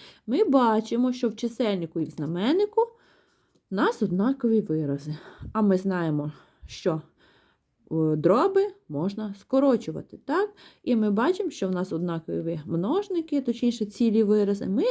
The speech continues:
на них поділимо, оскільки ми написали, що х, модуль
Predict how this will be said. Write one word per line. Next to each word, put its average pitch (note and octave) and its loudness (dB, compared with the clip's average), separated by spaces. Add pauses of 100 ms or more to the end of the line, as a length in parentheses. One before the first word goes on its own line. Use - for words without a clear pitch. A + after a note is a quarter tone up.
на F#3+ 4
них A#3+ 0
поділимо, E3 -2
оскільки A#3 0
ми D#3 -2
написали, F#4 0 (300)
що - 0
х, - 0
модуль G#3+ 4